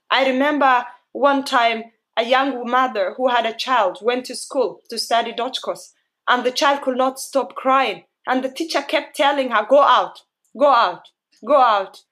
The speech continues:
until the mother gave up, because the child is so loud in the class, is so loud, making noise and crying, not comfortable for the mother to focus and concentrate. What was their job to do for this mother to learn the course? They were supposed to help her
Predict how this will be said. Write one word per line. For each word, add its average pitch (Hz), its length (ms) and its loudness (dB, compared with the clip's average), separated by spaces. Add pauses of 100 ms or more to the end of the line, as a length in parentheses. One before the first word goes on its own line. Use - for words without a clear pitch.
(360)
until 311 360 -2
the 277 80 0
mother 302 280 0
gave 254 280 0
up, - 180 -6 (140)
because 294 420 0
the 226 120 -16
child 302 260 0
is - 180 -8
so 285 140 2
loud 320 420 2
in 240 120 -8
the 226 80 -12
class, 254 460 -4
is 226 160 -18
so 269 300 0
loud, 247 460 0 (440)
making 247 420 -6
noise 254 220 -4
and 226 160 -8
crying, 262 520 -2 (260)
not 285 300 0
comfortable 269 580 -4
for 233 140 -8
the 214 80 -8
mother 247 320 -2
to 226 80 -16
focus 294 420 -4
and 214 160 -8
concentrate. 254 640 -6 (380)
What 339 240 0
was 302 180 0
their 254 160 4
job 269 300 0
to 262 80 -8
do 240 360 -8
for 233 140 -2
this 269 240 -6
mother 240 360 -2
to 233 80 -8
learn 226 260 0
the 214 100 -8
course? - 440 -8 (1040)
They 285 120 6
were 294 140 4
supposed 294 440 -2
to 262 60 -2
help 392 380 -2
her 185 200 -2